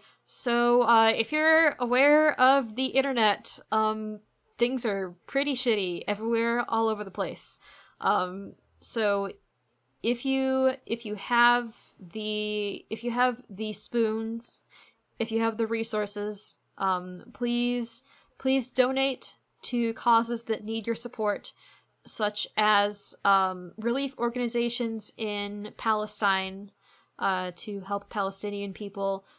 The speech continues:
such as relief for, um, uh, people who are fighting against a terribly corrupt government in Myanmar,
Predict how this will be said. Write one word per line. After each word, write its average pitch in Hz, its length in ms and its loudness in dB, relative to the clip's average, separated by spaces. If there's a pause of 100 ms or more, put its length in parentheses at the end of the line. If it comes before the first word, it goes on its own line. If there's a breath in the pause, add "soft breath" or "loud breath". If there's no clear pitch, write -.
(160)
such - 520 -2
as 190 600 0 (160)
relief 214 600 -6 (100)
for, 196 680 0
um, 185 500 -2 (440)
uh, 185 300 -4
people 214 300 -6
who 202 360 -8
are 190 320 2
fighting 202 340 -2
against 190 320 -4
a 185 280 -4
terribly 262 420 0
corrupt 240 280 -6
government 226 400 -2
in 190 180 -8
Myanmar, 247 640 0